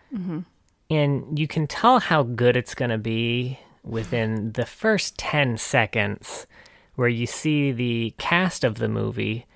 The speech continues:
Speaker 2: and realize that only two characters of the five on screen have returned for the
Speaker 1: Oh.
Speaker 2: second movie. <laughs>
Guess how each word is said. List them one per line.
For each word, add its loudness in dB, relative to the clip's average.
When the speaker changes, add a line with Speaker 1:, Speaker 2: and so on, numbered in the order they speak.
Speaker 2:
and -2
realize 2
that 2
only 4
two 4
characters 4
of 0
the 0
five 4
on 4
screen 0
have -2
returned 0
for -2
the -4
Speaker 1:
Oh. -2
Speaker 2:
second 2
movie. 2
<laughs> -12